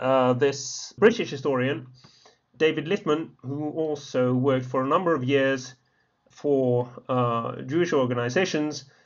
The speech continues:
in, in Geneva, Switzerland, right? Um, and she's by and large an autodidact, right? So did university studies, but, but, but never, you know, had an academic career.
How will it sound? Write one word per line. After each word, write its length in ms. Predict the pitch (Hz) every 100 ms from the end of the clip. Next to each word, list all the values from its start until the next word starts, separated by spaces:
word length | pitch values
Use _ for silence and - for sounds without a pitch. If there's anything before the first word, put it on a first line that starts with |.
| _ _
in, 260 | 165 165 165
in 120 | 160
Geneva, 360 | 151 175 151 127
Switzerland, 520 | 151 - 123 104 -
right? 360 | - 277 127 - 214
Um, 600 | 147 139 139 139 139 127 - - _ _ -
and 320 | 143 143 147
she's 800 | 143 165 160 160 - - - - - _ _ _
by 320 | 156 135 202
and 100 | 190
large 220 | 180 160
an 100 | 151
autodidact, 1120 | 180 180 160 139 123 - - - 127 120 110 -
right? 280 | 127 131
So 480 | 123 135 127 131 127 127 - - _ _ _ _ -
did 160 | 185
university 540 | 185 165 143 160 127 123
studies, 360 | 123 113 120
but, 260 | 120 127 123
but, 340 | 135 - -
but 100 | 135
never, 400 | 127 147 139 120 113
you 180 | - 131
know, 300 | 117 117 - - -
had 220 | 151 139
an 120 | 135
academic 420 | 131 139 170 147
career. 400 | 127 131 160 147